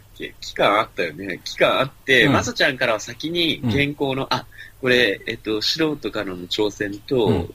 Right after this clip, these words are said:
Speaker 1: えー、突撃本、
Speaker 2: うん。
Speaker 1: 今、Kindleで出してる本を、
Speaker 2: うん。
Speaker 1: 紙に、
Speaker 2: うんうんうん。
Speaker 1: ね、
Speaker 2: 製本ね。
Speaker 1: するってことで、
Speaker 2: 製本する。
Speaker 1: 製本して、
Speaker 2: うん。
Speaker 1: えっと、しっかりとしたやつで出す
Speaker 2: うん。
Speaker 1: んだけど、
Speaker 2: うん。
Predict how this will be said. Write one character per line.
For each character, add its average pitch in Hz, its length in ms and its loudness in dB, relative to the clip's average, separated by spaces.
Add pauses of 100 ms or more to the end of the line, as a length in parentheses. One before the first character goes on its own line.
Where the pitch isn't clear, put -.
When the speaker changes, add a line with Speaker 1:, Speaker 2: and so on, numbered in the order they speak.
(140)
Speaker 1:
え 69 380 0
ー、 - 20 -12
突 123 260 0
撃 123 220 -2
本、 107 200 -4
Speaker 2:
う 120 80 2
ん。 113 220 0 (520)
Speaker 1:
今、 135 160 2
Kindle 120 520 -2
で 95 80 -4
出 104 100 -2
し - 60 -4
て 90 80 -4
る - 100 -8
本 101 120 -4
を、 90 320 0
Speaker 2:
う 110 40 0
ん。 92 80 -4
Speaker 1:
紙 175 300 2
に、 143 180 0 (540)
Speaker 2:
う 127 40 2
ん 135 40 6
う - 20 6
ん - 40 6
う - 20 -6
ん。 - 20 -4
Speaker 1:
ね、 92 340 -2 (120)
Speaker 2:
製 135 240 4
本 117 220 -2
ね。 131 200 0
Speaker 1:
す 98 60 -4
る - 20 0
っ - 20 -8
て - 0 -
こ - 0 -
と - 0 -
で、 113 120 4
Speaker 2:
製 113 120 4
本 113 40 0
す 131 60 0
る。 156 40 6
Speaker 1:
製 165 60 8
本 156 200 0
し - 100 -4
て、 160 300 2 (180)
Speaker 2:
う 117 40 -12
ん。 117 40 -12
Speaker 1:
え - 20 -12
っ - 20 -14
と、 110 160 -6
し - 120 -4
っ - 20 -10
か 143 140 0
り 120 60 -4
と 98 80 -10
し - 60 -6
た 95 80 -6
や 95 160 -2
つ - 140 -12
で 87 80 -6
出 107 160 -2
す - 180 -14 (100)
Speaker 2:
う 127 60 2
ん。 92 220 -2 (180)
Speaker 1:
ん 92 60 -10
だ 90 100 -6
け 87 100 -4
ど、 107 140 4
Speaker 2:
う 98 80 -2
ん。 82 120 -4